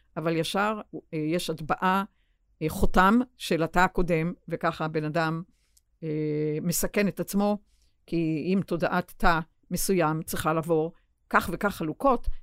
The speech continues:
אפשר לרווח את הזמן בין חלוקה לחלוקה, אבל לא, אה, להגדיר עוד ועוד חלוקות, כי יש דבר אחד שלו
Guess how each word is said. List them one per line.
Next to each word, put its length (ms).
אפשר 260
לרווח 580
את 120
הזמן 280
בין 120
חלוקה 340
לחלוקה, 520
אבל 260
לא, 420
אה, 280
להגדיר 300
עוד 200
ועוד 180
חלוקות, 400
כי 100
יש 100
דבר 260
אחד 260
שלו 300